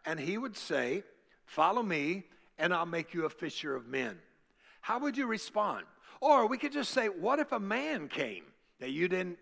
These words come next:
that wasn't Jesus and said to you something like this? I mean, would you call the cops? Uh, would you ignore him?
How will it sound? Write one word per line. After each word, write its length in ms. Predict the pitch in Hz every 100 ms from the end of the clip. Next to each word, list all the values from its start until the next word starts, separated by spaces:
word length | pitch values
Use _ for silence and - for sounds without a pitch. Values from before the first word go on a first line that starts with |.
| 135
that 180 | 165 143
wasn't 400 | 175 254 202 -
Jesus 480 | 131 107 95 95
and 100 | 135
said 300 | 123 190 160 143
to 60 |
you 200 | 147 143
something 400 | - 165 135 139
like 220 | 135 127
this? 360 | 143 110 - - _ _ - - - - 226
I 220 | 220 233
mean, 240 | 262 240 -
would 200 | 185 190
you 80 | 156
call 240 | - 175 160
the 100 | 147
cops? 640 | - 190 - - - - _ _ -
Uh, 300 | 123 131 123
would 180 | 127 143
you 100 | 160
ignore 380 | 143 160 160 190
him? 200 | 254